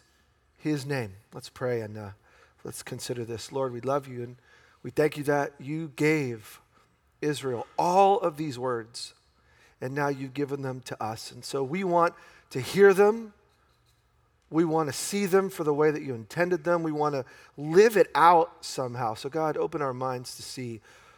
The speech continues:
open our ears to hear what your voice is saying to our soul about life today. We want to live more like you, Jesus, and we confess we don't exactly know how, so show us the way. Uh,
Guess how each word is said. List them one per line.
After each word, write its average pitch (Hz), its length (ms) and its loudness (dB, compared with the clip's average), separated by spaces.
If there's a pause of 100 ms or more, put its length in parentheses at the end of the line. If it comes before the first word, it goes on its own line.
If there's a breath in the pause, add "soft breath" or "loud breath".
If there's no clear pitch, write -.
(340 soft breath)
open - 260 -8
our 139 200 -4
ears 151 320 -2
to 131 100 -14
hear 151 360 -6
what 131 320 -4
your 143 380 0
voice 143 480 -2
is 147 140 -10
saying 131 460 -6
to - 300 -12
our 156 400 0 (300 soft breath)
soul 156 600 2
about 143 480 -2 (320 soft breath)
life 131 640 -2 (180)
today. 120 520 -4 (640)
We 135 100 -8
want 135 160 -4
to 123 60 -2
live 127 240 -2
more 131 160 -6
like 123 220 -4
you, 123 80 -10
Jesus, 120 440 -12
and 113 180 -12 (540 soft breath)
we 131 100 -12
confess 160 520 -4
we 135 80 -8
don't 131 220 -6
exactly 127 440 -6
know 123 140 -8
how, 104 260 -10
so 127 160 -14
show 127 280 -8
us - 260 -18 (540 soft breath)
the 131 100 -4
way. 110 360 -8 (1120)
Uh, 110 220 -10